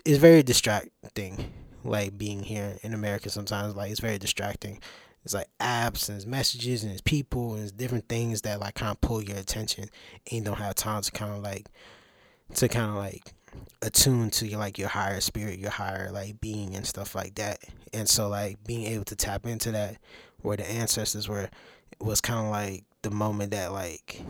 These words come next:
things kinda, like, clicked for me. And it clicked for me hard because I didn't know I was carrying, like, so much pain,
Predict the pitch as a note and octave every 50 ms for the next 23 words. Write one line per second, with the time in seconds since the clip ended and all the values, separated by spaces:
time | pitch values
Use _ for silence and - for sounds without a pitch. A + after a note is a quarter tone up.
0 | - - - A#2 A2 G#2 G2 - - - G2+ G2 F#2 F2+ - - - - - -
1 | - A2 - - - - - - _ - G2 F#2+ - - - - - - - -
2 | - - _ _ - G#2 G#2 G2 G2 F#2+ F#2+ F#2 F#2+ - - C3 B2 - - -
3 | A#2+ - - A#2 G2+ F#2+ F#2+ F#2 G#2+ G#2+ G2+ F#2+ F#2 F#2 F#2 F2+ - G2 F#2+ G2+
4 | G#2 F#2+ - - - - - - - - - _ _ _ _ _ _ _ _ _
5 | _ _ _ _ _ _ _ _ _ _ _ _ _ _ _ _ _ _ _ _
6 | _ _ _ _ _ _ _ - - C3 C3 E3 D#3+ D3+ C3 A#2 A2 A2+ A#2 A#2
7 | A#2 A2+ - - A#2+ G#2+ G#2+ G#2+ G2+ G2 F#2+ F#2 F#2+ F2+ F#2 F#2 - - - G#2
8 | G#2 G#2 G2+ F#2+ - - - - - G2 G#2 A2+ C3 D3+